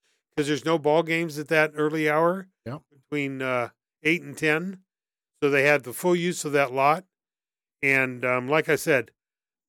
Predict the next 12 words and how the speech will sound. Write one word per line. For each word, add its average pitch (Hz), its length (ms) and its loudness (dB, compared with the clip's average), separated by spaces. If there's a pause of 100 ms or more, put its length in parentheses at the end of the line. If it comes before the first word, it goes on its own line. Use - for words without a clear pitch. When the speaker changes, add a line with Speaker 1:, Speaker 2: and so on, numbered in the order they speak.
(300)
Speaker 1:
they 170 160 4
had, 170 400 6 (180)
the 135 200 -4
food 214 420 2
was 139 320 2
amazing 123 800 -2 (440)
that 131 220 -4
they 139 140 -2
would 131 200 -8
give 139 220 -6
you. 120 180 -4
And, 117 220 -6